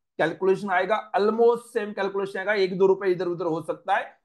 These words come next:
और ये पूरा जोन है बाइंग का, इसलिए आप ऑब्जर्व करो, जब भी ये सपोर्ट जोन पे आएगा मार्केट को रिजेक्शन मिल रहा है, यहाँ पे भी लाइव पे दिखता होगा, देखो ये नीचे आया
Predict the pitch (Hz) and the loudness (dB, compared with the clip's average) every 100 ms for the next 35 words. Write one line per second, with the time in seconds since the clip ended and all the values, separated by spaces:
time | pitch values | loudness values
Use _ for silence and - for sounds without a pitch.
0 | _ _ 185 202 190 214 226 214 226 220 | _ _ -4 -2 0 -2 -2 0 0 0
1 | 190 202 214 190 170 175 175 170 165 - | 0 -2 -2 -2 -2 -2 -4 -4 -4 -4
2 | 196 196 214 196 190 185 160 175 143 131 | -6 -4 0 2 2 0 2 0 0 -2
3 | 127 175 170 220 208 208 - 196 185 185 | -2 -4 -2 -4 -4 -6 -6 -4 -2 -4
4 | 185 190 180 185 190 175 175 - 190 185 | -4 0 0 0 -2 -4 -6 -8 -6 -2
5 | 160 165 170 190 170 175 180 190 - _ | -2 -2 -4 -6 -4 0 2 0 -4 _
6 | _ _ 139 151 175 175 175 160 165 175 | _ _ -8 -4 -2 0 0 0 -2 -6
7 | 156 151 143 135 123 120 - _ _ _ | -8 -4 0 0 -2 -6 -12 _ _ _
8 | _ _ _ _ _ _ _ _ _ - | _ _ _ _ _ _ _ _ _ -6
9 | 160 170 165 202 185 208 | -4 -2 0 4 4 2